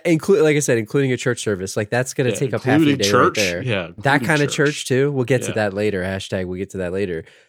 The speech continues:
Speaker 1: Taglines: His father, her mother, his mother, and her father all in one day.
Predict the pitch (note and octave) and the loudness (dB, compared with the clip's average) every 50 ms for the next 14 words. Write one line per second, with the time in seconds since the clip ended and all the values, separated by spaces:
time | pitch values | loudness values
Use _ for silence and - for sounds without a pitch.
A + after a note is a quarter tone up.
0 | _ - - D#3+ C#3+ D3 D#3 C3 B2+ G#2+ F#2+ E2 D2+ - - - - - _ _ | _ -4 0 2 4 4 4 4 2 2 0 -2 -6 -10 -12 -14 -14 -14 _ _
1 | _ _ _ _ _ _ _ _ _ _ _ _ _ _ _ _ _ _ - E3 | _ _ _ _ _ _ _ _ _ _ _ _ _ _ _ _ _ _ 0 2
2 | E3 D3 - - E3 D3 C3 A2 G2+ F2+ D#2+ C#2+ A2 - _ _ _ _ - B2+ | 2 2 4 4 4 4 4 2 0 -4 -6 -8 -12 -18 _ _ _ _ 0 2
3 | B2 B2 B2 B2+ C3 A#2 F#2+ E2 C#2+ D2+ E2 - _ _ _ _ _ _ - B2 | 2 4 4 4 4 2 2 -2 -6 -8 -12 -18 _ _ _ _ _ _ -4 -2
4 | B2 A#2+ A#2 - C3+ B2+ B2 A2 G2+ F#2+ E2+ F2 E2+ - _ _ _ _ _ _ | 0 0 0 0 0 0 0 -2 -4 -6 -6 -8 -10 -12 _ _ _ _ _ _
5 | _ - C3+ A#2 D#2 - B2+ C3 C3 - C#3+ B2+ B2 A2+ F#2+ F#2+ E2 D#2+ - - | _ -8 -6 -6 -2 -2 -2 -2 2 2 2 2 2 0 -2 -4 -8 -8 -12 -14
6 | - _ - - - B2+ A#2+ A#2+ A#2 A#2+ A2 G2+ G2 G2+ G#2 G#2 G2+ F#2+ F2 E2+ | -20 _ -12 -6 -4 -2 -2 0 -2 -4 -4 -6 -6 -6 -6 -6 -6 -6 -6 -8
7 | F2 F#2 | -10 -12